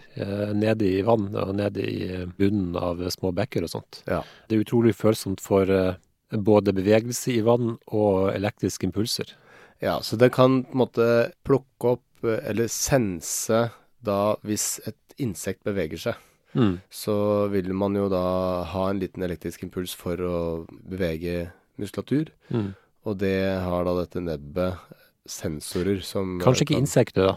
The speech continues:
Speaker 1: Eh, nå spiser den antagelig ikke mest insekter, men mer sånn små, eh, typ larver og t-, ting som lever i bunnen da,
Speaker 2: Ja.
Speaker 1: først og fremst.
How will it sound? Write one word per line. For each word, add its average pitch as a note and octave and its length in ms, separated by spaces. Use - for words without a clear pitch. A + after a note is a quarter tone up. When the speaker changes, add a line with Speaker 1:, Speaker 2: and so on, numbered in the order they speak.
Speaker 1:
Eh, G2 360
nå A2 180
spiser - 280
den A2 80
antagelig G2 240
ikke G2+ 100
mest - 220
insekter, G#2+ 400
men F#2+ 120
mer G#2 160
sånn F#2 280
små, F#2 840
eh, G#1 80
typ - 160
larver G2 640
og F#2+ 480
t-, - 200
ting G#2+ 220
som G2 160
lever F#2+ 720
i A#2 80
bunnen G#2 420
da, G2 120
Speaker 2:
Ja. F#2+ 140
Speaker 1:
først G2 140
og F#2 60
fremst. - 360